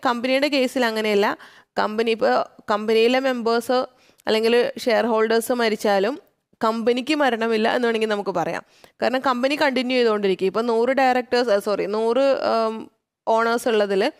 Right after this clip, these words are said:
നൂറ് മെമ്പേഴ്സ് കമ്പനിയിലുള്ളതിൽ ആ നൂറ് പേരിൽ ഒരു എൺപത്തഞ്ച് പേര് മരിച്ചെങ്കിൽ അതിന് പകരം വേറെ ആളുകൾ വരും.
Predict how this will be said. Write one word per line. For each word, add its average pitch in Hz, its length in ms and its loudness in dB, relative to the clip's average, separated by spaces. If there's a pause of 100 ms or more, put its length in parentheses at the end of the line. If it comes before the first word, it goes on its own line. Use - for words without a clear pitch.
(440)
നൂറ് 233 200 2
മെമ്പേഴ്സ് 240 480 -2
കമ്പനിയിലുള്ളതിൽ 226 720 0
ആ 226 120 0
നൂറ് 220 280 0
പേരിൽ 240 300 2
ഒരു 240 100 2
എൺപത്തഞ്ച് 233 440 -2
പേര് 247 200 2
മരിച്ചെങ്കിൽ 247 640 -2
അതിന് 320 160 -2
പകരം 330 320 0
വേറെ 311 260 2
ആളുകൾ 262 340 2
വരും. 170 260 -2